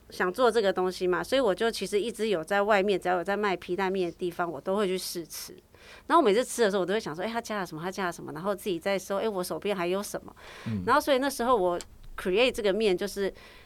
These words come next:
Speaker 1: 第一次大家都辣到不行，然后后来我就想说：“好，那我就是再加一点什么东西可以让它的辣变得比较 smooth。”
Speaker 2: 对。
Speaker 1: 然后所以我就想说：哎，那我可以加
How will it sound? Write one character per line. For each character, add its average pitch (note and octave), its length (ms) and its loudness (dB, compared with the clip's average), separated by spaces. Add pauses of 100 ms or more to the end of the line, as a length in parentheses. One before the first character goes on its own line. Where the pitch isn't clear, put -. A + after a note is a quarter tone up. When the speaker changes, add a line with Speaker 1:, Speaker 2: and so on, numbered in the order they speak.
(120)
Speaker 1:
第 B3+ 140 0
一 - 20 0
次 A#3 160 0
大 A3 100 8
家 G#3 80 10
都 G3+ 180 4
辣 G3 200 6
到 F#3 160 2
不 - 100 -14
行， E3+ 240 -10
然 F#3+ 140 2
后 - 20 0
后 C#4 120 4
来 F#3+ 100 6
我 F3 60 2
就 G#3+ 100 -2
想 E3 180 -4
说 F#3+ 160 -4
：“好， D#3+ 200 -2
那 A3 160 2
我 E3 140 -2
就 G#3+ 140 -4
是 G3+ 320 -2 (460)
再 C4+ 160 0
加 A#3+ 240 4
一 B3 80 2
点 F#3 400 -2 (720)
什 - 240 -2
么 G3+ 140 2
东 C#4+ 200 2
西 C4 200 -4
可 A#3 140 0
以 F3+ 100 4
让 G#3+ 180 4
它 G3+ 240 0
的 F#3 140 0
辣 F#3+ 220 4
变 G3+ 180 0
得 E3+ 100 0
比 E3 120 -12
较 G3 120 0
smooth。” - 720 -6
Speaker 2:
对。 G2 280 -2 (100)
Speaker 1:
然 G#3+ 140 0
后 C4 120 2
所 B3+ 140 4
以 - 20 6
我 F#3+ 80 4
就 G#3+ 160 0
想 G3 180 -2
说： G3 140 -4
哎， - 140 -4
那 C#4 160 2
我 E3+ 80 0
可 G3 180 -4
以 F#3+ 120 0
加 F#3 340 -2